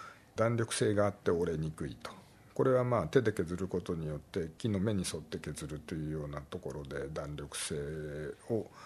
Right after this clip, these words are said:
お、発揮することができるということですね。まあ、あともう一つは、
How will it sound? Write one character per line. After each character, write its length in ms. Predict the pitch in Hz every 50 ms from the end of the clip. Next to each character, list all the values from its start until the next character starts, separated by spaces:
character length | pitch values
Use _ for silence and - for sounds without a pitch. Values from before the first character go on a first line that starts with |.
| - - - - - -
お、 320 | - - 76 78 78 73 -
発 180 | - 78 76 -
揮 40 | -
す 120 | - -
る 60 | -
こ 120 | - - -
と 100 | - 117
が 100 | 110 87
で 120 | - - 110
き 100 | - -
る 160 | - - - - - - - - - - - - - - - - -
と 40 | -
い 120 | 78 76
う 160 | 78 78 78 78
こ 160 | - - - -
と 380 | - 78 73 73 69 67 65 65
で 100 | 64 71
す 120 | - - -
ね。 120 | 71 67 64 - - - -
ま 140 | 113 110
あ、 60 | 117 139
あ 40 | 151
と 160 | - 180 135
も 180 | 123 147 170 165
う 20 |
一 200 | 156 - 240 226
つ 140 | - - 180
は、 220 | 147 120 101 -